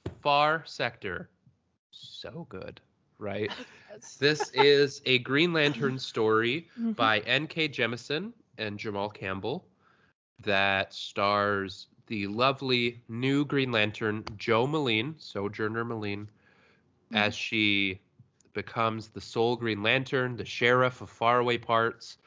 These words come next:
Speaker 1: in the farthest sector from Oa.
Speaker 3: <gasps> There's the
Speaker 1: I E,
Speaker 3: title.
Speaker 1: the name, Far
Speaker 2: Dun, dun,
Speaker 1: Sector.
Speaker 2: dun.
Speaker 1: This book is at once a beautiful sci-fi Green Lantern story,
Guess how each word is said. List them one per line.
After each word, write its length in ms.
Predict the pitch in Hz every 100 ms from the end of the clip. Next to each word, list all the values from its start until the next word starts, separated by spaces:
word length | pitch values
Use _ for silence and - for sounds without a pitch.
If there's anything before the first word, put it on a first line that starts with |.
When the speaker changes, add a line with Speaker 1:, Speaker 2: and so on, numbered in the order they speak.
| - _
Speaker 1:
in 160 | - 107
the 140 | 98
farthest 640 | 95 - 127 143 147 143 -
sector 560 | 131 117 - 117 110 110
from 480 | - - 104 104 -
Oa. 500 | 98 92 87 95 - _ -
Speaker 3:
<gasps> 300 | 294 - -
There's 140 | 226
the 80 | 190
Speaker 1:
I 20 |
E, 20 |
Speaker 3:
title. 380 | 185 240 220 165 - _ _ -
Speaker 1:
the 120 | 101
name, 480 | 95 92 85 78 -
Far 240 | _ 101
Speaker 2:
Dun, 80 | 269
dun, 60 | 262
Speaker 1:
Sector. 280 | 214 - 285
Speaker 2:
dun. 460 | 294 277 277 269 285 262 _ _ _ _ _ _
Speaker 1:
This 220 | 120 123
book 300 | - 131 127 -
is 220 | 120 113
at 120 | 113
once 580 | 107 117 117 113 - - -
a 460 | 107 101 98 95 - _ _
beautiful 800 | 110 120 123 - 123 120 113 120
sci-fi 680 | - - 143 135 135 143 131
Green 240 | 131 123 117
Lantern 400 | 156 175 170 160
story, 640 | - 147 147 147 143 139